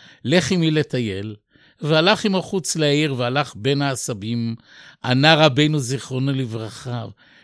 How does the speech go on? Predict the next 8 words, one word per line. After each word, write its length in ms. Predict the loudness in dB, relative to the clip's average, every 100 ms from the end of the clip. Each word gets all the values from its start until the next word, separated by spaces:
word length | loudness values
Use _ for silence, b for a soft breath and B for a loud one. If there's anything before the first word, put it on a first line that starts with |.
| B
שים 220 | -8 -2 0
לב 200 | -2 -4
כמה 260 | -4 -2 -2
מתוק, 480 | -6 -8 -12 -12 -14
ואמר, 380 | -10 -8 -10 -12 _ B B B -10
"אם 160 | -8
היית 240 | -6 -6 -4
זוכה 360 | -6 -6 -12